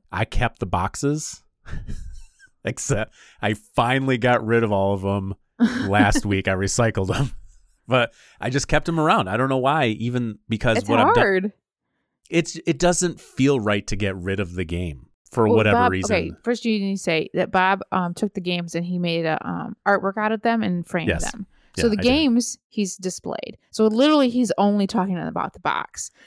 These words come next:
Speaker 1: No,
Speaker 2: He
Speaker 1: there's
Speaker 2: had
Speaker 1: stuff in the box. There's content in there. There's still the cards and the bits and the
Speaker 2: And he couldn't throw it away, even though he had completely played the game,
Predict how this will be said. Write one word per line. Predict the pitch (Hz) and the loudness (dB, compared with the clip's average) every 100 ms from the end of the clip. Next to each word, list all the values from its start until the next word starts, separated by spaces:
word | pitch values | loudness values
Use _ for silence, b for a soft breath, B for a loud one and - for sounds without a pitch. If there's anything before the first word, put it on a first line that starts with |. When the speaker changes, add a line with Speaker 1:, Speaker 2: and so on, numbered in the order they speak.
| b | b
Speaker 1:
No, | 123 247 | 2 6
Speaker 2:
He | - | 6
Speaker 1:
there's | 208 | 4
Speaker 2:
had | 190 | 0
Speaker 1:
stuff | 233 214 | -2 0
in | 180 | 0
the | |
box. | 110 95 98 117 | 0 0 -2 -4
There's | 175 180 | -6 -4
content | - 113 104 - 98 | 0 0 0 -4 -6
in | 95 | -6
there. | 95 107 | -4 -4
There's | 135 - | -4 -4
still | 170 | -4
the | 123 | -4
cards | - - 92 95 95 95 | -4 0 2 2 0 -4
and | 98 | -4
the | 92 | -4
bits | 82 95 95 - | -4 -4 -4 -8
and | 98 90 | -8 -4
the | 143 | 0
Speaker 2:
And | 254 | 0
he | |
couldn't | 294 330 302 | 2 2 2
throw | 339 320 | 4 4
it | |
away, | 330 339 | 4 4
even | 247 285 | 2 2
though | 302 294 | 4 4
he | 302 294 | 4 0
had | 294 - | 0 0
completely | 254 247 233 285 | -2 0 0 0
played | 302 285 | 0 -2
the | 285 | 0
game, | 254 190 | -2 -2